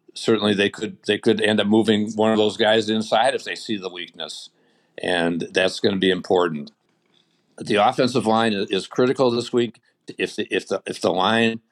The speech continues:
and with help from Josh Oliver and C J Ham chipping on these guy, on these edge rushers, if Cousins has time to throw, I think he could have a huge game.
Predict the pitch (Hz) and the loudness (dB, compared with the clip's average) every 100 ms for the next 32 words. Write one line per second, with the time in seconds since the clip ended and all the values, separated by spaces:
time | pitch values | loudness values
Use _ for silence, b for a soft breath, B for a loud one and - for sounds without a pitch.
0 | _ _ _ 101 98 98 95 90 110 110 | _ _ _ -4 -2 0 0 0 2 2
1 | 104 - 104 95 98 80 85 107 110 117 | 0 -6 -6 -2 0 0 0 0 2 0
2 | 113 113 113 110 92 85 78 127 107 98 | 0 2 2 2 -2 -12 -14 -10 -10 -6
3 | 95 90 110 110 113 110 104 - - 120 | -6 -6 -4 -2 -2 -2 -6 -6 -6 -4
4 | 117 107 104 104 101 - 104 101 95 95 | -4 -2 -6 -8 -6 -2 0 0 -4 -6
5 | 95 107 104 101 104 104 - 107 104 - | -6 -4 -4 0 0 0 0 0 -2 -14
6 | _ _ _ _ - 92 - 131 165 151 | _ _ _ _ -8 -8 0 2 2 2
7 | 135 120 - 117 113 98 - 117 113 110 | 2 0 0 0 2 0 -2 0 2 4
8 | 113 110 _ _ - 95 131 104 104 90 | 0 -4 _ _ -2 0 0 -2 -4 -4
9 | 92 92 85 78 - _ - - 185 123 | -2 -2 -2 -4 -8 _ -18 0 2 2
10 | - 90 82 82 | -2 -6 -6 -8